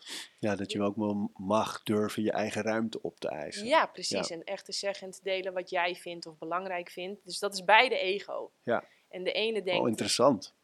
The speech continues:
Speaker 2: Dus, eh, dat vond ik heel mooi. En hij legt helemaal uit hoe, eh, massavorming ontstaat. En, eh, ja, ik vond het echt, eh, nou, een gaaf boek. Maar in ieder geval, dat was even mijn punt wat ik wilde maken. Dat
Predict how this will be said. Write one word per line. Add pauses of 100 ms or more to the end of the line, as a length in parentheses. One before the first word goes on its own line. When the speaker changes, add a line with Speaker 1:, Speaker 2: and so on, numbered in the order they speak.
(440)
Speaker 2:
Dus,
eh,
dat
vond
ik
heel
mooi.
En
hij
legt
helemaal
uit
hoe,
eh,
massavorming
ontstaat. (920)
En,
eh,
ja,
ik
vond
het
echt,
eh, (440)
nou,
een
gaaf
boek.
Maar
in
ieder
geval, (360)
dat
was
even
mijn
punt
wat
ik
wilde
maken.
Dat